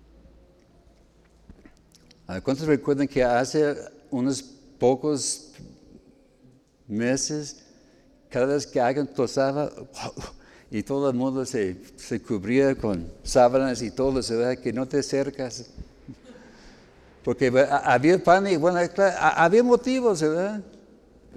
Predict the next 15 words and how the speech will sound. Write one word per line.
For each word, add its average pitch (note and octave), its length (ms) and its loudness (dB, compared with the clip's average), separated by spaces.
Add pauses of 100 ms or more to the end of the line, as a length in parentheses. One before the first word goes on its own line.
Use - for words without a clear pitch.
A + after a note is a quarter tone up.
(520)
Porque A#2 720 2
por B2+ 160 4
el, A#2 120 4
por C3 200 -2
el A#2 160 -2
tos E3 420 2
o D#3+ 100 0
por B2+ 160 -2
otros C3 340 0
co-, C#3+ 360 0
estornudos C#3+ 880 2
a B2+ 80 0
veces C#3 280 -4
pueden C3+ 600 -2
extender A#2 680 -2